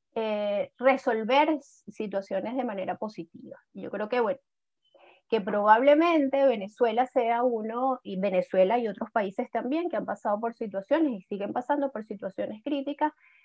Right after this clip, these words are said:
ejemplos colectivos de resiliencia. Em, la resiliencia, además, mm, ha sido definida específicamente como un proceso en el cual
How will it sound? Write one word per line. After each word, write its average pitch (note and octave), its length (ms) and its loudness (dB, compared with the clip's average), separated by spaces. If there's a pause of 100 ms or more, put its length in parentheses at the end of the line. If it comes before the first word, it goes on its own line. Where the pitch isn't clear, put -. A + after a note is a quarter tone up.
(140)
ejemplos C4 480 2
colectivos F#3+ 640 -2
de G3+ 100 -4
resiliencia. - 800 -8 (1900)
Em, C4+ 680 6 (280)
la C#4 200 8
resiliencia, D4 800 2
además, D#4 840 4 (300)
mm, C4+ 220 2 (120)
ha C#4 140 2
sido D4+ 220 4
definida D4+ 440 2
específicamente E4+ 1000 0
como B3 480 2
un B3+ 180 0
proceso D4+ 420 0
en D#4 100 0
el G#3+ 160 -6
cual - 300 -6